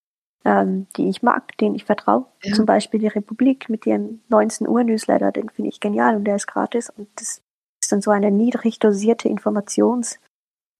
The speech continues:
Speaker 1: ähm, Welle, die ich, die ich gut vertrag und der ich einfach vertraue.
Speaker 2: Ja.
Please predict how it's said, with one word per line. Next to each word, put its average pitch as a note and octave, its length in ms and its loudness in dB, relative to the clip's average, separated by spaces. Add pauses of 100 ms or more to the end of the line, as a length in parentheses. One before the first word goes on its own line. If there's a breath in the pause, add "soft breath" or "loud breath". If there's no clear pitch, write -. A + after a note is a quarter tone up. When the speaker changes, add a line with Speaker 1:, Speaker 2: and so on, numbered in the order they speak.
Speaker 1:
ähm, G#3+ 480 0 (120)
Welle, G#3+ 440 2
die G3+ 180 0
ich, - 260 -10
die A3 100 -6
ich - 160 -8
gut B3 160 -4
vertrag - 580 -2
und G#3 200 -4
der G3 80 2
ich - 160 -4
einfach G3 260 -2
vertraue. A3+ 480 2 (1400 soft breath)
Speaker 2:
Ja. G3+ 280 4